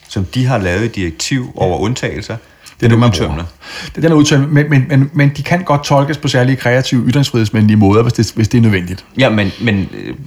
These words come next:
Speaker 1: ret mig, hvis jeg tager fejl, men man siger vel også, at sige, man kan ikke have en separat undtagelse for ytringsfrihed. For det
Speaker 2: Nej,
Speaker 1: står der
Speaker 2: nej,
Speaker 1: ikke,
Speaker 2: nej,
Speaker 1: det, det
Speaker 2: nej,
Speaker 1: står
Speaker 2: nej,
Speaker 1: der ikke
Speaker 2: det er
Speaker 1: inden for
Speaker 2: rigtigt. Nej, det er
Speaker 1: direktivet.
Speaker 2: rigtigt. Nej, det siger de.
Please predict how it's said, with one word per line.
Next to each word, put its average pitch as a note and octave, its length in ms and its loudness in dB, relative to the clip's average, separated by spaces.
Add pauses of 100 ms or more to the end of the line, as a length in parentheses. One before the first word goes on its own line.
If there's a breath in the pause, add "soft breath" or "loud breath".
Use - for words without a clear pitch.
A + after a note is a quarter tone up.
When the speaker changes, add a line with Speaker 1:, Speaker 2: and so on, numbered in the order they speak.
(680)
Speaker 1:
ret G#2 140 0
mig, D3 60 0
hvis B2 100 -2
jeg A2+ 80 -4
tager G2+ 80 -8
fejl, G2 240 -2
men F#2+ 120 0
man F#2 140 2
siger C3+ 280 0
vel C#3 160 0
også, G#2 240 0
at G#2+ 40 -4
sige, G2 240 0 (420 loud breath)
man G2+ 140 2
kan F#2 120 -4
ikke A#2+ 180 -2
have B2 320 2
en G#2 120 -2
separat A#2 540 -2
undtagelse F#2 500 -6
for E2+ 140 -6
ytringsfrihed. E2 420 -8 (1120 loud breath)
For - 80 -8
det - 20 0
Speaker 2:
Nej, G#2+ 100 4
Speaker 1:
står C#3+ 160 2
der - 60 4
Speaker 2:
nej, - 40 2
Speaker 1:
ikke, - 100 -2
Speaker 2:
nej, G#3 100 4
Speaker 1:
det, A3 100 4
det D#3 80 2
Speaker 2:
nej, - 60 4
Speaker 1:
står - 100 2
Speaker 2:
nej, - 40 4
Speaker 1:
der - 60 4
ikke - 100 2
Speaker 2:
det G#2+ 100 2
er - 60 -2
Speaker 1:
inden A#2+ 80 0
for A#2 60 2
Speaker 2:
rigtigt. G2 80 0
Nej, G3 120 2
det B2 120 -2
er F#2+ 60 0
Speaker 1:
direktivet. - 20 -2
Speaker 2:
rigtigt. C3+ 220 -4
Nej, E3+ 100 -2
det G3 140 -2
siger C#3+ 140 0
de. B2+ 100 0